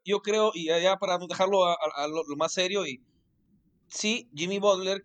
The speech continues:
creo que ahorita está teniendo un éxito con los Miami, porque es el primer equipo en mucho tiempo que le llega a ser literalmente, verdaderamente el alfa dog. En los anteriores estaba compartiendo o peleando el liderazgo del equipo con otros jugadores,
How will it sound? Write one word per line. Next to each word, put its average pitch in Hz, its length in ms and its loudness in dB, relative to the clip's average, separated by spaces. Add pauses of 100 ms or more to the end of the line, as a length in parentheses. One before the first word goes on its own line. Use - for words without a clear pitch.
creo 180 260 -2
que 185 100 -4
ahorita 156 340 -4
está 175 180 -8
teniendo 170 280 -6
un 170 60 -6
éxito 170 300 -14
con 160 140 -6
los 147 80 -6
Miami, 139 460 -4 (500)
porque 139 180 -6
es 175 60 0
el 180 60 -2
primer 180 240 -4
equipo 175 300 -6
en 156 80 -4
mucho 170 220 -8
tiempo 175 360 -6
que 143 100 -4
le 139 60 -4
llega 160 200 0
a 156 60 0
ser 170 240 -2
literalmente, 156 600 -8
verdaderamente 143 600 -4
el 131 80 -2
alfa 139 240 -2
dog. 92 220 -6 (340)
En 139 80 -10
los 139 80 -2
anteriores 180 560 0
estaba 156 340 0
compartiendo 175 560 -2
o 190 120 4
peleando 170 680 0
el 151 80 -2
liderazgo 143 400 -2
del 156 60 -4
equipo 156 280 -12
con 143 100 -6
otros 143 200 -8
jugadores, 139 540 0